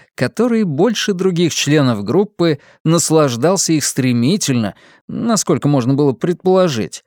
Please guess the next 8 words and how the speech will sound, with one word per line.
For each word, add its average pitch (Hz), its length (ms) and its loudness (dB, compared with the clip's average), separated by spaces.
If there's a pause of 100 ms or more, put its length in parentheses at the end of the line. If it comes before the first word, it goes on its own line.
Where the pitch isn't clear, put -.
(340)
растущим 185 840 0
богатством. 180 640 -2 (320)
Я 131 260 0
помню, 175 580 0
какую 160 480 2
неизъяснимую 175 1160 2
зависть 113 800 -2
испытал, 123 680 -4